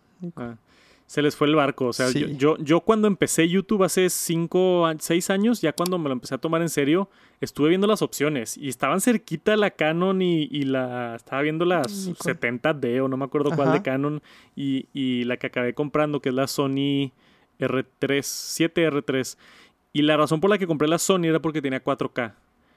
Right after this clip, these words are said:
Speaker 1: Ujú.
Speaker 2: Y ninguna de las Canon tenían cuatro K en ese entonces, en el dos mil diecisiete.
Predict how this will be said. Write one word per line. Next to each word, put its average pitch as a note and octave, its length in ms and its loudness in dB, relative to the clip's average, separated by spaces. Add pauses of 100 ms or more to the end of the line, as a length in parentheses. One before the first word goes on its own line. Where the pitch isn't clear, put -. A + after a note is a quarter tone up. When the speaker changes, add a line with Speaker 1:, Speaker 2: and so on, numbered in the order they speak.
(100)
Speaker 1:
Ujú. D3+ 300 -4
Speaker 2:
Y D3 80 0
ninguna D3+ 400 0
de F#3+ 80 2
las D#3+ 200 2
Canon D#3+ 360 0
tenían C#3+ 300 -2
cuatro D3 340 -2
K B2+ 200 -2
en B2 100 -4
ese B2 100 -8
entonces, B2 400 -6
en B2 100 -6
el A#2+ 120 -4
dos A#2 140 -2
mil A#2+ 200 -4
diecisiete. B2 880 -4